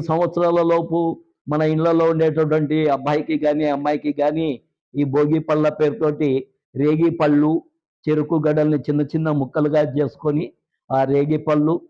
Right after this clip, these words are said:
చెరుకు గడలు, అలాగే రూపాయి బిళ్ళల్ని కలిపి పిల్లవాళ్ళకి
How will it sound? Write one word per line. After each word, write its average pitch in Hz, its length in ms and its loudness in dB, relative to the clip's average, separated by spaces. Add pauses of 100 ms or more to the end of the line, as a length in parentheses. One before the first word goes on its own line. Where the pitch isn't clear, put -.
(340)
చెరుకు 147 260 0 (100)
గడలు, 151 320 2 (500)
అలాగే 165 420 2 (680)
రూపాయి 170 500 2
బిళ్ళల్ని 165 400 2 (100)
కలిపి 170 440 2 (540)
పిల్లవాళ్ళకి 165 640 2